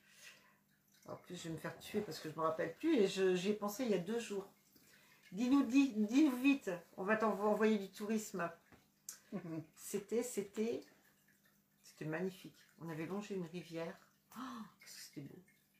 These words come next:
Speaker 1: Avec un vieux village, euh, breton, euh, typique. C'était trop
Speaker 2: De
Speaker 1: beau.
Speaker 2: la pierre, de la pierre,
Speaker 1: Ah,
Speaker 2: et
Speaker 1: de
Speaker 2: encore
Speaker 1: la
Speaker 2: de la
Speaker 1: pierre, de la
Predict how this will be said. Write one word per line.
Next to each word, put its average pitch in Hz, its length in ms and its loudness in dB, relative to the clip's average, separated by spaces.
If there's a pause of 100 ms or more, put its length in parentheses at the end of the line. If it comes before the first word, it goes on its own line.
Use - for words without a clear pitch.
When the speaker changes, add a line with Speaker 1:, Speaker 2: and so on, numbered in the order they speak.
(1700)
Speaker 1:
Avec 160 220 -6
un 165 80 -4
vieux 165 260 -2
village, 185 520 -2
euh, 156 260 -4
breton, 180 720 -6
euh, 139 200 -2 (160)
typique. - 560 -20 (160)
C'était - 320 -20
trop - 320 -14
Speaker 2:
De 180 60 -2
Speaker 1:
beau. 170 60 2
Speaker 2:
la 180 100 8
pierre, 175 340 -2
de 175 80 -4
la 165 140 -2
pierre, 175 260 -10
Speaker 1:
Ah, - 100 6
Speaker 2:
et 180 60 4
Speaker 1:
de 185 80 4
Speaker 2:
encore 180 40 4
Speaker 1:
la 170 120 8
Speaker 2:
de 170 40 2
la 165 100 4
Speaker 1:
pierre, 175 160 6
de 165 40 6
la 160 60 6